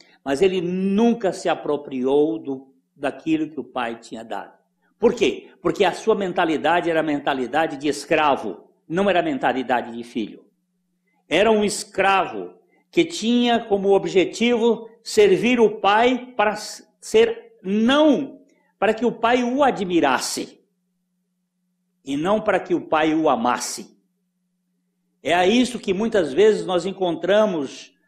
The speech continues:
no meio das igrejas, pessoas que fazem com o objetivo de serem admirados, e não com o objetivo de receberem o amor do Pai Celestial. Não pelo que eles fazem, mas sim pelo que eles são. Aquele moço,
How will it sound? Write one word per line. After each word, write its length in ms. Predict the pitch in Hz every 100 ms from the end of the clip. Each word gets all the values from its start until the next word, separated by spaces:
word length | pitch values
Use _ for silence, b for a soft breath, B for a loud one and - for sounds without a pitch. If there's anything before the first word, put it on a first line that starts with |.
| _ -
no 140 | 143
meio 460 | 139 170 202 196 151
das 240 | 143 139
igrejas, 640 | 120 131 170 180 156 139
pessoas 420 | - 147 - 196 190
que 100 | 170
fazem 760 | - - 190 202 220 175 147
com 160 | - 180
o 80 | 196
objetivo 720 | 190 - 175 - 269 277 190
de 100 | 160
serem 260 | - 165
admirados, 920 | 151 139 143 120 127 120 104 95 - _ _ _ _
e 140 | 123 143
não 240 | 190 214
com 140 | 202
o 80 | 180
objetivo 640 | 147 131 131 - 190 160 139
de 120 | 143
receberem 720 | 151 160 143 107 151 165 143
o 100 | 127
amor 400 | 113 123 190 165
do 140 | 127
Pai 340 | 113 131 156 151
Celestial. 960 | - 104 107 - 104 98 104 - _ _ _ _ _ _ _ _
Não 380 | 143 196 285 277
pelo 240 | 202 214
que 120 | 208 185
eles 240 | 156 -
fazem, 380 | - 139 135 120
mas 180 | 123 120
sim 200 | 202 190
pelo 220 | 160 131
que 120 | -
eles 180 | 131 123
são. 640 | - - - 143 117 - _ _ _ _ _ _ _ _ _ _ _ _ _ _ _ _ _ _ -
Aquele 440 | 131 - 277 240
moço, 840 | 185 175 214 226 - - - -